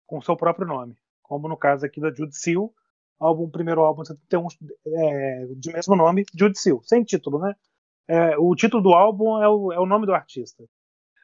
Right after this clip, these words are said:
Além de ter um, um, um aspecto mercadológico de fazer a apresentação, assim, muito prazer, eu sou a Jude Seal, né, de se apresentar, eu acho que no caso dela aqui, o primeiro álbum,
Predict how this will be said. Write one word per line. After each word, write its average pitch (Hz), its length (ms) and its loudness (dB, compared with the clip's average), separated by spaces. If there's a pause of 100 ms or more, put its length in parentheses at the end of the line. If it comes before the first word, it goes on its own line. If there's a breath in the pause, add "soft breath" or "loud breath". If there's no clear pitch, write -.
Além 208 240 -2
de 226 120 -12
ter 214 140 0
um, 208 80 -2
um, 160 1080 -6
um 156 80 4
aspecto - 500 0
mercadológico 151 960 2
de 131 280 -6 (720)
fazer 160 280 2
a - 20 4
apresentação, 180 680 -8
assim, 147 460 -14
muito 202 280 -2
prazer, 156 400 0
eu 147 80 -4
sou 185 200 2
a 165 60 0
Jude 143 240 -4
Seal, 185 360 -2 (200)
né, 151 200 -8
de 131 220 -12
se - 160 0
apresentar, 170 720 2 (1200)
eu 156 140 0
acho 190 320 0
que 190 220 2
no 185 140 2
caso 196 320 4
dela 160 240 2
aqui, 147 160 -6
o 175 60 -4
primeiro 175 360 -4
álbum, 143 420 -2